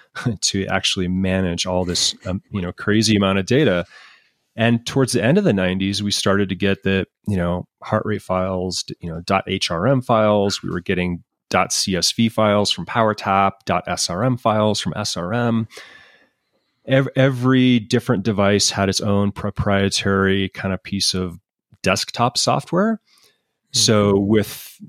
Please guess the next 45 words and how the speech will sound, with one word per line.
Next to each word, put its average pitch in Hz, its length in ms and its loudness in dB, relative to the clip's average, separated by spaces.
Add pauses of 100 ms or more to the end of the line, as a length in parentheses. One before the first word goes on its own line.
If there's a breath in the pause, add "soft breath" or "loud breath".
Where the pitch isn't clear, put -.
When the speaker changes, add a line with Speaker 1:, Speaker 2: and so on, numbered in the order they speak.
Speaker 1:
you 110 100 -2
know, 90 380 0
the 95 120 -6
fifteen 104 460 0
athletes 101 320 2
I 104 100 4
was 101 140 0
working 98 320 0
with, 98 180 0
I 92 100 2
might 95 200 0
have, 92 480 -6
you 104 120 -6
know, 90 120 -6
four 101 400 2
different 101 340 -2
app-, 95 220 -2 (240)
applications 95 840 -2
open, 90 540 -2 (760 soft breath)
plus - 380 2
maybe 95 300 4
a, 90 100 0 (100)
a, 95 140 -6
you 101 80 -2
know, 87 160 -4
some 85 200 -4
fax - 400 0
paper 87 640 -6
that 87 100 -6
I'm 87 220 -8
three 95 400 -4
hole 90 220 0
punching, 95 500 -4
and 92 160 -4
you 104 160 -2 (420)
just 107 200 0
quickly, 127 340 2
you 104 100 2
can 101 140 -2
tell 101 320 0
how 90 260 -4
inefficient 92 760 -4
all 90 180 -2
that 85 200 0
was. 87 420 -2